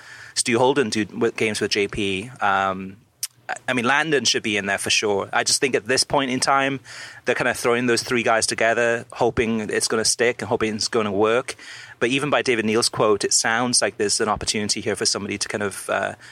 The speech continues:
make a run for it, so to speak, and, and, and get that third spot. I just, I just don't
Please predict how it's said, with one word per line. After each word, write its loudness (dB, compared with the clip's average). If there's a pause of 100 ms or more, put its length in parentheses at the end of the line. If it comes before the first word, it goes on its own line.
make -2
a 0
run 0
for 0
it, 0
so 2
to 0
speak, -2
and, -6
and, -4
and -4
get -2
that -2
third -2
spot. 0 (400)
I 0
just, -4
I 0
just -2
don't -2